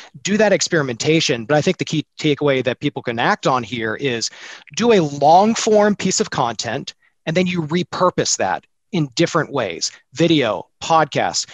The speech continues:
So we can shoot, like, Jeremy and I shot a full length vlog. So we had a video, and we chopped that up into three pieces for micro video. And then we did an article, and then we did a podcast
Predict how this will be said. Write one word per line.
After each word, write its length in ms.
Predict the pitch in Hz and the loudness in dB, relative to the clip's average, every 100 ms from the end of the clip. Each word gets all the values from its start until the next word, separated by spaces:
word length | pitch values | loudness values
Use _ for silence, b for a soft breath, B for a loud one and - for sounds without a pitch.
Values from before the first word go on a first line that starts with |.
| B B | B B
So 160 | 180 | -2
we 100 | 175 | 0
can 140 | - 180 | 0 0
shoot, 320 | - 240 156 | 2 0 2
like, 220 | 147 143 _ _ - | 0 -2 _ _ -4
Jeremy 320 | 175 190 180 | 2 4 4
and 80 | 160 | 4
I 300 | 151 147 147 B B | 4 2 0 B B
shot 340 | - 170 151 - | 0 2 2 0
a 200 | 135 127 | -4 -4
full 300 | - 190 202 | 0 2 4
length 380 | 196 202 - - _ _ _ _ _ - | 2 0 -4 -20 _ _ _ _ _ -6
vlog. 480 | 160 165 107 113 - _ _ _ _ | 2 4 4 0 -6 _ _ _ _
So 120 | - 131 | -8 -2
we 60 | |
had 100 | 135 | 0
a 40 | 131 | 0
video, 400 | 127 98 98 180 _ _ _ _ _ - | 0 -2 -4 -8 _ _ _ _ _ -4
and 140 | 156 | 0
we 80 | 156 | 0
chopped 280 | - 180 - | 0 0 2
that 120 | 165 | 2
up 180 | 151 - | 2 0
into 120 | 143 | -2
three 240 | 135 156 151 | -2 -2 0
pieces 400 | - 127 131 - | 0 -4 -4 -4
for 80 | 139 | -2
micro 320 | 120 113 104 | -2 -2 -6
video. 400 | 90 85 98 160 _ _ _ - | -6 -10 -10 -10 _ _ _ -10
And 120 | 120 | -4
then 80 | 139 | -2
we 80 | |
did 140 | 156 185 | 0 2
an 80 | 190 | 2
article, 600 | 131 117 107 104 151 - _ _ | 0 0 -2 -2 -4 -6 _ _
and 100 | 131 | -6
then 100 | 139 | -2
we 80 | 139 | 0
did 120 | 143 | 0
a 40 | 131 | 0
podcast 680 | 156 143 127 95 - - | 2 2 0 -4 -4 -6